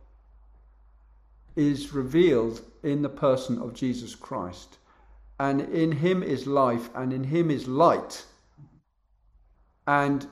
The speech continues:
and we get purpose and direction and meaning and, and help and all those things through the Word of God. So if you're married, for instance, and you're having a struggle in your relationship, well, the Word of God is gonna help you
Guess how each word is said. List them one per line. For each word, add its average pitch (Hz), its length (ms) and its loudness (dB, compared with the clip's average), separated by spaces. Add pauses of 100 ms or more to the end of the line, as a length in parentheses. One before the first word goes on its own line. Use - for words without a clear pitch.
(480)
and 139 300 0
we 175 180 -2
get - 340 0
purpose 160 480 0
and 135 100 -4
direction 139 560 -2
and 117 160 -6
meaning 160 480 0
and, 110 260 -10
and 117 160 -8
help 156 540 0 (260)
and 139 120 -6
all 170 100 0
those 160 240 0
things 113 240 -6 (340)
through 214 280 4
the 170 80 6
Word 165 240 6
of 143 80 -4
God. 180 280 4
So 165 100 0
if 151 120 2
you're 175 120 4
married, 175 480 6
for - 180 -4
instance, - 840 -2 (960)
and 156 120 2
you're 160 100 2
having 175 300 4
a 151 40 -2
struggle 156 580 2
in 135 80 0
your 135 180 -2
relationship, 160 880 0 (180)
well, 170 220 6
the 175 100 0
Word 190 300 4
of 196 140 2
God 123 240 4
is - 100 0
gonna 147 240 0
help 151 360 2
you 120 260 -4